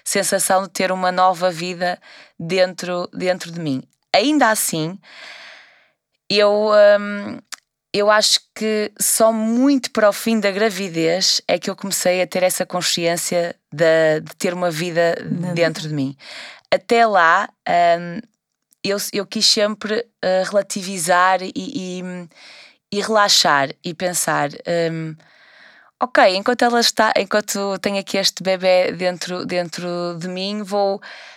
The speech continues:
Speaker 1: aproveitar para, para dormir, para ver séries, para fazer outras coisas." Não, não me, não me focava tanto no como é que ia ser o, o futuro,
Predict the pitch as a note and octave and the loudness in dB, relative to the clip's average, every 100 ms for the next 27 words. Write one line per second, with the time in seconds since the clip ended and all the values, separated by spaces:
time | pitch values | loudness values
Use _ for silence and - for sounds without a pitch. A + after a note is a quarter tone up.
0 | _ - F#3+ G3+ F#3+ G3 F3+ - F#3 F3+ | _ 0 0 -2 -2 -2 -2 2 4 4
1 | E3 - E3+ D#3 D#3 D#3 D3 D3 D3 D#3 | 0 -2 0 2 2 2 2 -2 -4 -4
2 | D3 C#3 C3+ G#3+ G#3+ G#3 F#3+ F#3 F#3 F3+ | -2 -2 0 0 0 0 0 2 2 2
3 | - D#3+ D#3 D3+ D3 C3+ - E3+ F#3 F#3+ | 2 4 4 2 -2 -4 -2 -2 0 -2
4 | F3+ C#3+ - E3+ E3 - D#3+ E3 D#3 D#3+ | -4 -6 -4 -2 -2 -2 0 0 0 -2
5 | - - F3+ F#3 G3 - - - - G#3 | -2 0 0 2 -2 -4 -12 -14 -6 -2
6 | A#3 A#3+ C4+ D4 B3 C#4+ D4 - C#4 B3+ | 0 2 2 2 2 0 0 0 0 0
7 | B3 G3+ F3 G3 - A3 A3+ A3+ G#3+ - | 0 0 -2 -6 -4 -2 -4 -4 -4 -2
8 | F#3 F3+ - F#3 F#3 F3 - F3+ - F3 | -4 -6 -8 -6 -6 -8 -10 -8 -6 -6
9 | F3+ | -6